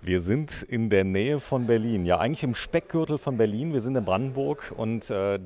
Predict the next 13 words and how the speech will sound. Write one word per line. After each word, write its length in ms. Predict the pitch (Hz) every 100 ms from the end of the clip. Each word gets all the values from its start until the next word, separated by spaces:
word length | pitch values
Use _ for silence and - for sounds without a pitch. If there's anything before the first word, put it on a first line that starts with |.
| -
hier 160 | 131
gibt 140 | - 165
es 160 | 151
eine 220 | - 127
Firma, 300 | - 170 156
die 140 | 135 123
heißt 240 | 139 - -
E-Rocket 760 | 202 214 180 139 - 175 190 - - - - - -
und 160 | - 117
die 100 | 120
haben 220 | 127 143
das 140 | 127 -
schnellste 880 | - 135 151 190 - - 175 175